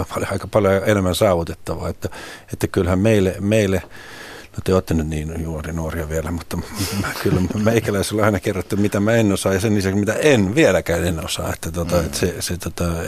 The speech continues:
Speaker 1: et kyllä, kyllä tässä on iso, iso me-, ero siinä. Ja, ja kun sä sa-, myös san-, sanoit siitä, että, että, tota, että, että nämä on niiden urheilijoiden, näiden lasten oma juttu,
Speaker 2: Joo.
Speaker 1: niin, niin, niin sehän on jo se, sitä, että emme a-, aseta siihen hirveästi rajoituksia.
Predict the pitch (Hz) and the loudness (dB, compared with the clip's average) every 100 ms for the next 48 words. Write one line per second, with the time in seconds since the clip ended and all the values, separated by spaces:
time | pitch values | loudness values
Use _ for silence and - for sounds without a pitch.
0 | 85 82 92 90 - 98 90 85 92 90 | -6 -6 -6 -8 -2 -2 0 -2 -4 -2
1 | - 113 - 90 90 - - 98 95 85 | 2 2 2 2 2 -2 -2 -2 0 0
2 | 87 - - - - 104 85 - 87 87 | -2 -4 -12 -6 2 4 2 -2 -4 -4
3 | 87 87 95 90 - - - - - - | -2 0 2 2 0 -10 -16 -18 -18 -16
4 | - - - - - - 87 95 95 95 | -16 -16 -20 -20 -8 -2 2 2 2 0
5 | 92 - 92 90 92 92 95 101 90 - | 0 0 -2 -2 -4 -6 -4 0 0 0
6 | 95 - 87 - 92 - 87 85 90 85 | 0 0 0 -2 -4 -2 -2 0 0 0
7 | - - - - - - - - 95 92 | -4 -12 -8 -10 -10 -10 -8 -2 2 4
8 | 95 92 90 92 104 98 90 92 95 92 | 4 4 2 0 0 2 2 2 2 0
9 | - - - 95 92 98 - 95 101 92 | -2 -8 -4 0 0 0 0 0 2 2
10 | 82 82 - - 92 - 80 69 69 92 | -2 -6 -8 -12 -10 -8 -8 -8 -4 -2
11 | 85 90 87 90 98 87 - 104 92 87 | 0 2 0 0 0 0 2 2 4 4
12 | 90 98 - 110 - - 110 90 87 - | 4 4 4 2 0 -4 -2 0 -2 -2
13 | 95 98 95 120 117 107 95 - - 85 | 0 0 0 0 0 0 -2 -4 -6 -4
14 | 85 87 78 - - - - - - - | -2 -2 -4 -8 -8 -10 -10 -12 -12 -12